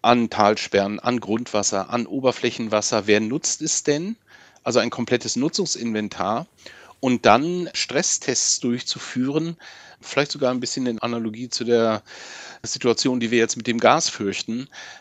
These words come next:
Was passiert denn, wenn wir noch ein fünftes Trockenjahr bekommen oder ein Trockenjahr uns bevorsteht, das noch extremer wird, als es zweitausendachtzehn war? Und dann wirklich Stresstests durchzuführen und dann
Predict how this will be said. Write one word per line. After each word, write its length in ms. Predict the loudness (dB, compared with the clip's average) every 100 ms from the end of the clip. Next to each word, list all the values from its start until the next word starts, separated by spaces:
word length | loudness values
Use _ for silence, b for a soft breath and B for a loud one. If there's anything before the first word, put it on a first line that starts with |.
| B 0
Was 280 | 2 2
passiert 560 | -2 -2 -2 2 2 4
denn, 480 | 4 4 2 -2 -6
wenn 640 | 0 2 4 2 -2 -4 -8 -8
wir 680 | 0 2 4 4 0 -4 -6
noch 160 | -4 -2
ein 80 | 0
fünftes 400 | 0 0 -4 -2
Trockenjahr 480 | -2 -2 -2 -2
bekommen 460 | -2 -6 -6 -6 -6
oder 340 | -2 -2 -2
ein 140 | -6 -8
Trockenjahr 680 | -8 -6 -2 2 2 2 -2 B B
uns 200 | -8 -6
bevorsteht, 640 | -4 -4 -2 -2 -2 0 0
das 200 | -2 -2
noch 200 | -4 -4
extremer 680 | -4 -4 0 0 0 -2 0
wird, 320 | 0 -2 -8 B B B B
als 260 | -4 -2 0
es 140 | 0
zweitausendachtzehn 1040 | 4 2 2 -2 -2 -4 -6 -4 -4 -2 2
war? 320 | 2 0 -4
Und 220 | -4 2
dann 360 | 4 4 -2 -6 -2
wirklich 340 | -2 0 -2
Stresstests 540 | 2 2 2 -2 -4
durchzuführen 840 | 0 0 0 -6 -4 0 0 0 -4
und 300 | -8 2 6
dann 320 | 6 4